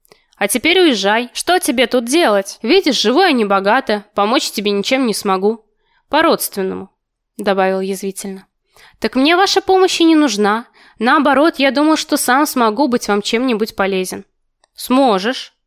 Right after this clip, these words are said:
дядюшка кивнул. "Очень мне будет приятно, если ты уберешься и с острова, и из города, и из моей жизни.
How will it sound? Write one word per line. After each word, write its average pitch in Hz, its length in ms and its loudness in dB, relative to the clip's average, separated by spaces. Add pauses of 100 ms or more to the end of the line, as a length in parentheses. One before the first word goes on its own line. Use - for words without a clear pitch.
(100)
дядюшка 208 420 -4
кивнул. 220 440 -6 (380)
"Очень 302 380 0
мне 254 160 0
будет 233 360 -2
приятно, 240 640 0
если 262 380 -2
ты 302 120 -2
уберешься 285 580 0
и 233 80 -2
с - 120 -4
острова, 262 480 0
и 262 240 0
из 220 120 -4
города, 254 480 2
и 226 200 -2
из 240 120 0
моей 311 260 2
жизни. 214 600 -2